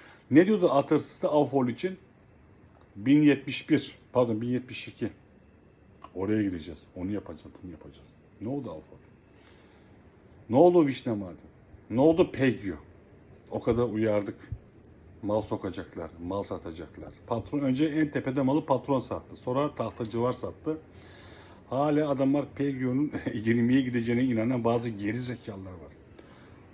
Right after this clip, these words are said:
İnananlar geri zekalı oluyor. İleri zekalı, akıllı insan bunlara inanmaz. Hep söylüyorum, anlatıyorum, anlatıyorum, anlatıyorum. Kardeşim, borsada yatırımcı olun. İyi bilanço açıklayan,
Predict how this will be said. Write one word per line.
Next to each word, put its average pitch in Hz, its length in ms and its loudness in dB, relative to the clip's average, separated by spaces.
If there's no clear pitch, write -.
İnananlar 139 520 6
geri 139 300 4
zekalı 135 360 -4
oluyor. - 420 -16
İleri 151 360 8
zekalı, 117 400 0
akıllı 135 340 2
insan 160 320 4
bunlara 120 260 -2
inanmaz. 120 600 -4
Hep 214 160 8
söylüyorum, 151 640 6
anlatıyorum, 113 840 0
anlatıyorum, 87 760 -12
anlatıyorum. - 680 -20
Kardeşim, 113 580 -2
borsada 120 460 0
yatırımcı 90 580 -8
olun. 110 180 -8
İyi 120 220 0
bilanço 131 400 0
açıklayan, 139 460 0